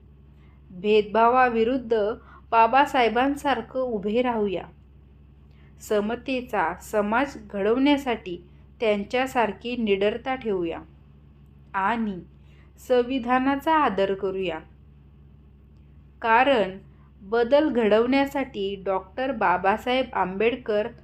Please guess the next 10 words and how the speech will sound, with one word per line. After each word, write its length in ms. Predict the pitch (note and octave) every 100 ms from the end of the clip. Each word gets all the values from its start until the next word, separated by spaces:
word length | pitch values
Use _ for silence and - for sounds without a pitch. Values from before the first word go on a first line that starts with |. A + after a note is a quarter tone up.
| - - -
पुन्हा 460 | B3 A#3 A3+ B3+ C#4+
येणार 340 | C4 A3 A3
नाहीत. 380 | A3 G#3 F#3 F3 - - - - - - - - - - -
आपणच 760 | - F3+ F#3 A#3+ B3 A3 G3 - - - - -
बाबासाहेबांचे 1080 | G#3+ G#3+ B3+ C#4 C#4+ A3+ G#3+ A#3 A#3+ D4+ D4+
सैनिक 600 | - G#3+ G#3 B3 C4 G3+
बनून 440 | G#3 G#3 B3 G3+ - -
उभं 280 | A3 A3
राहायचं 500 | A#3 - F3 F#3+ F#3+
आहे. 280 | F#3+ F3+ D#3+